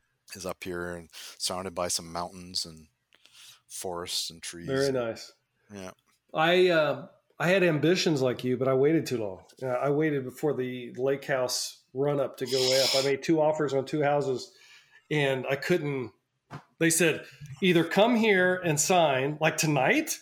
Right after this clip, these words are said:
Speaker 2: yes, tonight, <laughs> or you're not getting it." I'm like, "The
Speaker 1: Yeah.
Speaker 2: hell with it then. I'm out."
Speaker 1: A-,
Speaker 2: I gave up.
Speaker 1: absolute, absolute insanity. And, and I, I gotta believe things have kinda slowed down just a tad. Last summer was insane.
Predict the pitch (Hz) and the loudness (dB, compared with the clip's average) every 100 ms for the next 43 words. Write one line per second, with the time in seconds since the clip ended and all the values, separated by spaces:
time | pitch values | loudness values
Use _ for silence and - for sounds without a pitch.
0 | - 147 139 - 175 170 160 120 - - | -2 0 0 0 2 2 2 0 -6 -6
1 | _ - 190 - - - - - 165 165 | _ -6 -6 -6 -12 -20 -8 2 4 6
2 | 165 151 151 139 120 - - 151 143 - | 6 4 2 0 -4 -12 -8 -4 -4 -4
3 | 185 175 185 160 139 123 117 101 - _ | -2 2 4 4 2 0 -4 -10 -16 _
4 | - 156 165 165 139 - - - _ - | -8 -2 4 4 4 0 -10 -20 _ -20
5 | - 98 104 - 135 107 127 131 120 120 | -6 -2 0 0 2 4 4 2 0 -2
6 | 117 - - 107 - 117 117 101 - 87 | -4 -8 0 0 0 -6 -8 -4 -4 -2
7 | 90 82 85 _ - 107 113 107 - - | -6 -10 -14 _ 0 4 4 2 -8 -20
8 | - - _ - 107 104 - 104 101 110 | -20 -20 _ 0 2 2 -2 2 2 2
9 | 110 120 135 127 123 113 - 120 127 147 | 0 2 2 2 2 2 0 -2 0 -2
10 | - 123 110 120 110 110 107 101 110 110 | -2 0 0 -2 -2 0 0 0 -4 -4
11 | 113 - 98 85 98 113 127 - 117 98 | -4 -2 0 0 -2 2 2 2 -2 -4
12 | 92 90 - 87 76 | -8 -4 -4 -4 -10